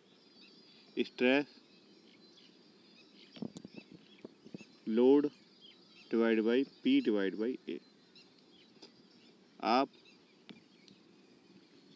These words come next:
इस तरीके से representation करोगे। आप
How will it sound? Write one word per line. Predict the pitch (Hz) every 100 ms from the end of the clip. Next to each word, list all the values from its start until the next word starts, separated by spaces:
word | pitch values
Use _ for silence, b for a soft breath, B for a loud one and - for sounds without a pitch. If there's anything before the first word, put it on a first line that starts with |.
| - - - - - - -
इस | 120 -
तरीके | 120 113 123
से | 117
representation | 110 113 120 120 - 123
करोगे। | 123 117 123
आप | 139